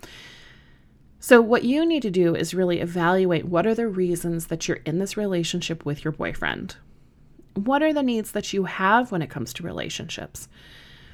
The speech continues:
You said he's really sweet to you. Kindness might be a really important factor.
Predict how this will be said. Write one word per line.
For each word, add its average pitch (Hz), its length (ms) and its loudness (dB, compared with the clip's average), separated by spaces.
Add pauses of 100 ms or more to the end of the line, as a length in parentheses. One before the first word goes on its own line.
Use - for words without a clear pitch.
(340)
You 233 100 0
said 262 140 2
he's 240 240 0
really 202 220 2
sweet - 320 -4
to 202 120 -4
you. 165 380 -6 (180)
Kindness 190 1080 -2 (100)
might 151 220 -2
be 160 180 -2
a - 80 -6
really 240 400 -2
important 185 400 -4
factor. - 500 -6